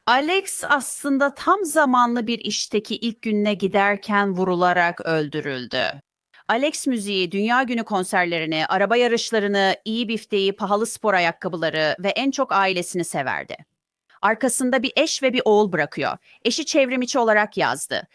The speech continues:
David ile ilgili ilk anım unutulmazdı. Merritt Adası'ndaki Taco Bell'e iş görüşmesi için gelmişti.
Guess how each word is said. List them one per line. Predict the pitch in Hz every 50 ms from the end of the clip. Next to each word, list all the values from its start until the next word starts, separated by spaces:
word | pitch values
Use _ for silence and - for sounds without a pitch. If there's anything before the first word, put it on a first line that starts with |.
| _ _ -
David | 220 240 311 311 339 -
ile | 262 226 214
ilgili | - 220 202 180 202 208 214 233 - -
ilk | 277 349 - -
anım | 269 233 247 277 -
unutulmazdı. | 226 240 233 - 262 240 226 214 208 202 185 180 - 131 101 - _ _ _ _ _ _ _ _ _ _ -
Merritt | 240 269 294 320 311 -
Adası'ndaki | 277 226 226 220 220 - 233 214 202 196 - 214
Taco | - 226 208 - 220 196 185
Bell'e | 175 160 170 190 190
iş | - 214 - -
görüşmesi | - 190 170 160 - - 185 165 160 - 185
için | 151 143 - - 147 143
gelmişti. | 143 127 - 73 - - - - - - -